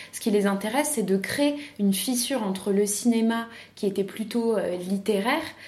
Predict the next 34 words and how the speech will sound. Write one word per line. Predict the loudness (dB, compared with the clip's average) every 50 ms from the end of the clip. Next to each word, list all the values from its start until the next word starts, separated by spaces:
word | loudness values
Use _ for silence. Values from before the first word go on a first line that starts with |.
| -20 -20 -16 -8 -2
et, | 0 2 4 4
euh, | 4 4 4 2
le | 2 2 0 0
cinéma | 0 -2 -2 -2 0 2 2 2 2 2
qui | 0 -2 -6 -6 -6 -6 -4 0
devient, | 2 2 4 4 4 4 4 4 2
euh, | 2 0 0 -2 -4 -4 -6 -8 -10 -10 -12 -12 -14 -16 -18 -18 -18 -18 -16 -12 -8 -6
un, | -6 -6 -6 -8 -10 -8 -4
un | 0 4 4 6 8
art | 8 6 6 4 2
à | -2 -4
part | -4 -4 -4 -4
entière. | -4 -4 -6 -6 -8 -8 -8 -10 -14 -16 -18 -18 -12 -4
Et | -2 0
du | 0 2 2
coup, | 4 4
ils | 4
ne | 4
se | 4 2
posent | 2 2 0 0 0
pas | -2 -2 0 0
du | 0 0 -2
tout | -2 0 2
la | 2 2 2
question, | 0 -2 -4 -4 -4 -2 0 0 0 2 2
euh, | 0 0 0
des | 2 0 2
genres, | 2 0 2 2 2 0 0 -4 -10 -14 -16 -18 -18 -14 -8 -4
euh, | -2 -2 0 0 0 0 0
et | 0 2
les | 2 0 0
questions | 0 -4 -4 -2 -2 0
de | 0 0
société. | 0 -2 -4 -4 -2 -4 -4 -4 -6 -12 -12